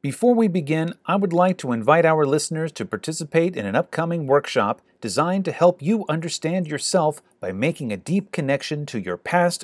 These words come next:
and future lives. The workshop is called Your Past is Present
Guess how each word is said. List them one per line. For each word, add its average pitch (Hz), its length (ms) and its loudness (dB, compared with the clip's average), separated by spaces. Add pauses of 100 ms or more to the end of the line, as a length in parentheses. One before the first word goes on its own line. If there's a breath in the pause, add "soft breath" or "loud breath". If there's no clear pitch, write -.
and 98 220 -8
future 131 340 -4
lives. 98 640 0 (640 soft breath)
The - 80 -2
workshop 175 640 4 (100)
is 127 140 -4
called 120 400 2 (100)
Your 147 240 4
Past 160 420 -2
is 143 140 -8
Present - 540 2